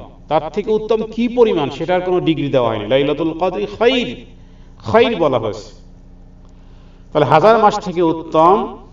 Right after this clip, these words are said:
আহ, সেটার কোনো ক্যালকুলেট, আহ, করা সম্ভবপর নয়।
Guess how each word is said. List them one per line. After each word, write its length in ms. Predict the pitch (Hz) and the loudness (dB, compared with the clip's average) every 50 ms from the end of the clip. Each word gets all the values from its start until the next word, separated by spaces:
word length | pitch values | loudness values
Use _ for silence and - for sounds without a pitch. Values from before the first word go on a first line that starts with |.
| - - | -12 -4
আহ, 220 | 131 135 135 131 | -2 -2 0 0
সেটার 480 | 139 147 143 147 143 147 147 147 139 127 | -2 0 0 2 2 2 0 0 -4 -6
কোনো 280 | 127 127 131 139 170 | -4 -4 -2 -2 -2
ক্যালকুলেট, 1000 | 156 143 135 131 131 131 135 139 170 202 196 208 208 - - - - - - - | -2 0 -2 -2 0 -2 0 2 2 2 2 -2 -6 -12 -14 -18 -18 -18 -10 -4
আহ, 100 | 123 123 123 123 | -4 -4 -2 0
করা 180 | 123 120 120 | 0 0 0
সম্ভবপর 640 | 120 120 127 120 110 110 113 110 113 - 110 107 104 107 | -2 -4 -8 -6 -6 -6 -6 -8 -6 -6 -4 -4 -2 -2
নয়। 280 | 110 107 101 98 95 | -2 -2 -2 -4 -6